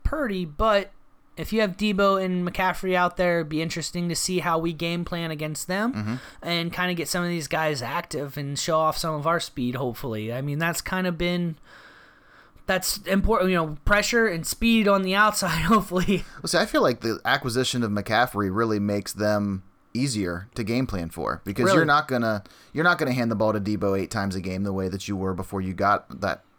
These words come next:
Speaker 2: elite level running back. So you, I, I just don't think Debo's been as effective as a receiver whenever he's not also getting the touches out of the backfield. That's what really shot his value through the ceiling, was whenever he was doing that work well.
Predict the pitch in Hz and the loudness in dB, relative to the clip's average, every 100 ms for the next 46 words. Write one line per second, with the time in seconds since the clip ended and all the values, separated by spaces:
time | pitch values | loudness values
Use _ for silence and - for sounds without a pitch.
0 | - - - 113 110 104 101 92 92 104 | -20 -18 -6 -4 -2 -2 -4 -2 -2 0
1 | 110 82 87 - - - - - - 117 | 0 -2 -4 -6 -16 -20 -20 -6 2 4
2 | 113 110 92 104 - - 104 104 101 117 | 4 2 -4 -8 -8 -4 -2 -2 -2 -4
3 | 113 117 95 107 107 98 110 104 98 104 | -4 -4 -4 -2 -2 -2 -2 -2 0 -2
4 | 101 104 101 113 113 113 - 95 95 98 | -2 -2 -2 0 -2 -4 -6 -4 -2 -4
5 | 104 101 101 117 135 - 107 107 98 107 | -4 -2 0 0 -2 -2 0 0 0 -2
6 | 104 98 101 98 98 104 95 101 98 95 | -2 2 2 2 0 -2 -2 -2 -2 -2
7 | 101 87 95 92 90 98 98 - 92 87 | -4 -2 -2 -2 0 0 0 -2 -4 -2
8 | 98 101 76 98 98 95 - - _ - | -2 -4 -4 -2 -2 -4 -8 -20 _ -4
9 | - 104 98 95 90 92 95 92 95 90 | 2 2 0 -2 0 0 0 -4 -6 -6
10 | - 98 92 95 90 92 87 95 92 92 | -4 -2 -2 -4 -4 -4 -4 -4 -4 -4
11 | 95 92 92 - 85 - 98 92 | -4 -2 -2 -2 -4 -2 -2 -2